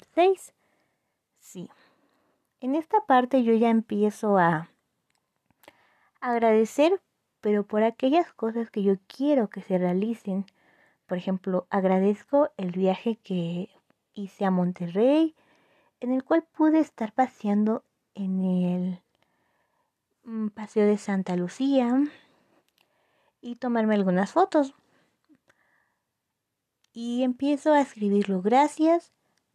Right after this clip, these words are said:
por este viaje tan maravilloso que hice un miércoles.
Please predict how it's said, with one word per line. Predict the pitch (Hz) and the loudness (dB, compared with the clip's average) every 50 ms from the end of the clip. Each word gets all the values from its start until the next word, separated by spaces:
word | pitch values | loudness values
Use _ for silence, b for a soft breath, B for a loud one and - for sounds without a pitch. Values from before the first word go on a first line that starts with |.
| _ | _
por | _ 220 208 196 190 | _ -6 -4 -2 -2
este | 202 214 208 - 220 202 | -2 -4 _ -2 0 2
viaje | 185 190 208 220 - - - 269 262 _ _ _ _ _ _ _ _ | 2 2 2 2 0 0 -2 -2 -2 _ _ _ _ _ _ _ _
tan | 202 202 202 | -8 -6 -4
maravilloso | 190 190 180 175 170 170 170 175 196 226 247 269 254 - - 285 277 277 | -4 -4 -2 -2 -2 -2 -4 -2 0 0 0 0 -2 -4 -6 -8 -8 _
que | _ 202 | _ -8
hice | 196 190 - - 185 | -8 -8 -8 -8 -6
un | 180 180 185 | -4 -4 -2
miércoles. | 208 240 269 277 277 _ - 311 311 320 339 349 - _ | -2 -2 -4 -4 -4 _ 0 2 2 2 0 -2 -8 _